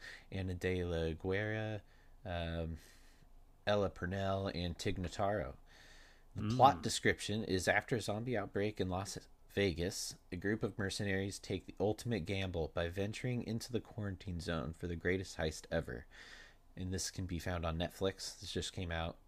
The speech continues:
Speaker 1: I think it's in theaters also. They had, like, a
Speaker 2: Oh.
Speaker 1: one-week theater window, and then it's also on Netflix now. So,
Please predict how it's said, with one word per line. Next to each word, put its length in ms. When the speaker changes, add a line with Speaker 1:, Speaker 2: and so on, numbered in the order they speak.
Speaker 1:
I 40
think 140
it's 140
in 80
theaters 420
also. 400
They 80
had, 180
like, 140
a 120
Speaker 2:
Oh. 60
Speaker 1:
one-week 500
theater 360
window, 540
and 120
then 100
it's 120
also 300
on 100
Netflix 460
now. 120
So, 160